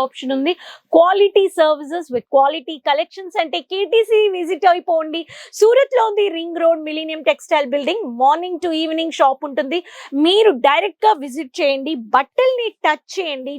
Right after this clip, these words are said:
చూడండి, ఫీల్ చేయండి. కుర్తీస్ చూడండి, సిల్క్ చూడండి, పార్టీ వేర్ చూడండి, లెహంగాస్ చూడండి, then మీరు డిసైడ్ చేయండి ఎటువంటి శారీస్ కావాలి. కానీ ఇలా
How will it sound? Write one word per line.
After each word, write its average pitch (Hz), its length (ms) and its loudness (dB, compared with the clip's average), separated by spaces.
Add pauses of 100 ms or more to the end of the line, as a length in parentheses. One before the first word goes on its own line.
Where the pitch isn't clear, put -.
(160)
చూడండి, 302 540 -2 (460)
ఫీల్ 466 380 6 (120)
చేయండి. 311 460 0 (380)
కుర్తీస్ 403 500 2
చూడండి, 294 360 -2 (160)
సిల్క్ 403 360 0
చూడండి, 285 340 0 (180)
పార్టీ 330 320 2
వేర్ 370 180 -6
చూడండి, 277 280 -6 (160)
లెహంగాస్ 349 420 0
చూడండి, 277 260 -10 (440)
then 302 160 4 (140)
మీరు 294 160 -2 (140)
డిసైడ్ 277 460 0
చేయండి 240 340 -4 (160)
ఎటువంటి 254 460 -6
శారీస్ 214 360 -2
కావాలి. 208 320 0 (340)
కానీ 320 280 0 (180)
ఇలా 359 180 2